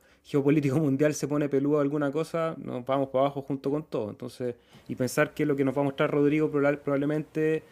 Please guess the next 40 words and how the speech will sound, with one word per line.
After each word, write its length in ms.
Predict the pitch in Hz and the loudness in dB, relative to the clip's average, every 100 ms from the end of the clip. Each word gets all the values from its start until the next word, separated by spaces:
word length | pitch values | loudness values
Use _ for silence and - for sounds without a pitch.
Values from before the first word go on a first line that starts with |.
| - - | -20 -6
con 180 | 127 135 | -2 2
Nasdaq 400 | 156 151 135 127 | 2 2 0 2
y 80 | 139 | 0
S 140 | 147 | 0
and 60 | 143 | 0
P 100 | 143 | 2
quinientos 520 | 139 156 - 165 160 | 2 0 -2 -4 -4
también 320 | 117 120 131 | -6 -4 -2
nos 140 | 135 | -2
habla 300 | 139 143 143 139 | -2 -2 -2 -2
que 300 | 143 143 - - _ _ _ _ _ _ _ _ _ | -2 -2 -6 -18 _ _ _ _ _ _ _ _ _
la 100 | 120 | -4
corrección 380 | 120 123 - 170 | -2 0 4 6
va 60 | 165 | 6
a 20 | |
llegar 280 | 135 139 190 | 4 4 4
en 60 | 147 | 4
algún 260 | 139 165 | 4 4
momento 500 | 175 208 160 123 107 | 6 4 4 -2 -6
y 100 | 123 | -6
puede 240 | 123 147 147 | -2 0 2
ser 240 | 156 151 | 0 0
pronto, 560 | - 180 185 - 220 175 | 2 2 2 -2 0 4
puede 200 | 143 147 | 6 8
demorarse 420 | 147 147 151 156 | 8 6 6 0
más, 200 | 156 160 | 2 2
ojalá 400 | - 139 147 143 | 2 2 2 2
que 300 | 147 139 139 - _ _ - | -2 -2 -4 -10 _ _ -10
el 100 | 131 | -4
verano 260 | 139 143 | 0 2
sea 140 | 135 139 | 2 0
un 60 | |
poquito 260 | 139 139 139 | 2 2 4
más 120 | 143 | 4
largo, 340 | 151 131 117 123 | 4 2 2 -2
este 200 | - 135 | -2 -2
veranito 320 | 127 127 127 | 0 0 -2
de 60 | 120 | -4
San 160 | 120 | -8
Juan. 220 | - 107 | -6 -8